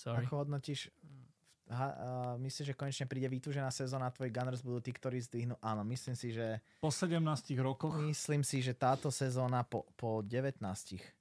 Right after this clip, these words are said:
Speaker 2: Myslím, že táto sezóna je prelomová a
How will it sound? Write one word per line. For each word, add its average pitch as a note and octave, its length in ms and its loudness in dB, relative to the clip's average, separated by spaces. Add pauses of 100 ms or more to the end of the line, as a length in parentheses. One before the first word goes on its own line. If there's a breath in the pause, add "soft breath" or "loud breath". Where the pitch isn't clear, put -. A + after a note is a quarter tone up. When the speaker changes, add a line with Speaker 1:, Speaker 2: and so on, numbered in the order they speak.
(420 soft breath)
Speaker 2:
Myslím, C3+ 320 2
že C#3 80 4
táto C#3 320 2
sezóna B2+ 400 2
je - 80 -4
prelomová A#2 720 2 (480)
a A2 240 4